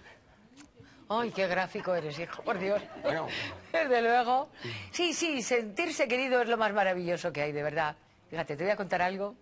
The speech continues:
Speaker 1: que no le he contado a nadie en la vida, ¿eh? Fíjate lo que te digo, ¿eh? A nadie.
Speaker 2: ¿A nadie?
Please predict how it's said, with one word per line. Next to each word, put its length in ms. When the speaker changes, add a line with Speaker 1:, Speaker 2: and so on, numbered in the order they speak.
Speaker 1:
que 120
no 100
le 100
he 40
contado 360
a 60
nadie 240
en 80
la 80
vida, 300
¿eh? 80
Fíjate 340
lo 80
que 80
te 100
digo, 280
¿eh? 120
A 80
nadie. 380
Speaker 2:
¿A 60
nadie? 360